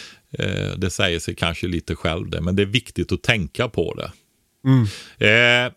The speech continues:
Speaker 1: förutom kläder så tänker jag att man ska ha,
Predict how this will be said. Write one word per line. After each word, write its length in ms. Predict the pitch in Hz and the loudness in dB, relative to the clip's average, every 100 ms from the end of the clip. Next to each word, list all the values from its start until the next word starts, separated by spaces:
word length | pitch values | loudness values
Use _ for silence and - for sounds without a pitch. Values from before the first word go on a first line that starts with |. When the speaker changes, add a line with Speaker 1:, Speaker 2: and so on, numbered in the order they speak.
| - | 2
Speaker 1:
förutom 500 | 180 226 156 - 220 | 4 6 4 4 0
kläder 480 | - 214 117 95 104 | 4 4 4 2 0
så 140 | - | 2
tänker 460 | 175 - 185 127 151 | -2 2 0 0 2
jag 220 | 143 120 120 | 2 4 2
att 140 | 113 | 0
man 180 | 127 123 | 0 -2
ska 180 | - 135 | 0 0
ha, 480 | 120 - 202 143 | 0 0 2 4